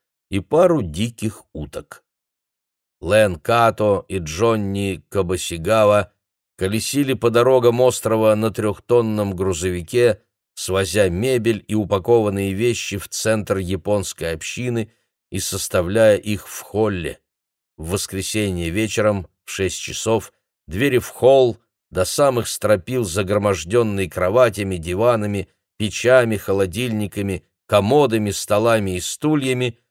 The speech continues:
заколотили досками. Трое вышедших на пенсию рыбаков —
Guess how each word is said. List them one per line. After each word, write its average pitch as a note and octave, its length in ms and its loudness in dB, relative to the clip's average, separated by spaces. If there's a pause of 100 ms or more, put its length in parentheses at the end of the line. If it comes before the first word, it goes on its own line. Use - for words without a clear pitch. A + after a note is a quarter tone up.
(180)
заколотили F#2 680 -4
досками. D#2+ 680 -6 (1300)
Трое A2 420 6
вышедших G2+ 720 0
на F2+ 160 -4
пенсию E2+ 560 -4
рыбаков — E2+ 680 -2